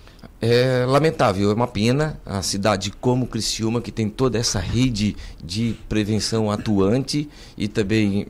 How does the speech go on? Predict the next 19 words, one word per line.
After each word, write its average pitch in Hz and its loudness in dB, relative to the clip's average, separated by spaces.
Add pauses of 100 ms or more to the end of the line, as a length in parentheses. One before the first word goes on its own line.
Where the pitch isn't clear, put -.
a 90 -4
Polícia 107 -2
Militar, 101 -2
a 101 -4
Polícia 95 -8
Civil, 104 -4
a 101 -2
Polícia 98 -6
Federal 95 0 (280)
trabalhando 104 0
na 101 0
repressão, 101 -4 (340)
não 127 2
ter 127 0
uma 117 0
guarda 101 0
municipal. 98 0
Nós 113 2
somos 117 0